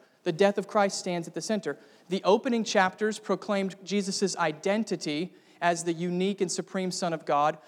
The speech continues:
The closing chapters have emphasized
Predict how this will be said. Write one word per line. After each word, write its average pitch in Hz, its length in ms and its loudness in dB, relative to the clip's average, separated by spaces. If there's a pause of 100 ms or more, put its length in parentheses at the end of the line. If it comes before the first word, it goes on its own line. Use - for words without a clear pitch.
(120)
The 180 80 0
closing 233 760 4
chapters 180 640 0
have 175 200 -4
emphasized 190 600 0